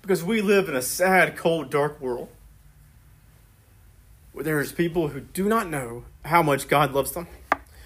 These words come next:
and we are his messengers to go and tell them what God has done for them and did through us and did for us, even despite ourselves.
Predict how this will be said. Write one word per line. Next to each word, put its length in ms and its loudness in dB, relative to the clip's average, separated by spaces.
and 240 -4
we 140 8
are 120 6
his 200 -4
messengers 560 -6
to 100 -12
go 260 -18
and 120 -14
tell 220 -10
them 120 -20
what 180 -12
God 280 -4
has 100 -8
done 200 -4
for 120 -8
them 400 -6
and 140 -20
did 200 -12
through 220 -14
us 520 -10
and 120 -10
did 160 -6
for 420 -2
us, 480 -10
even 280 -6
despite 580 -6
ourselves. 640 -18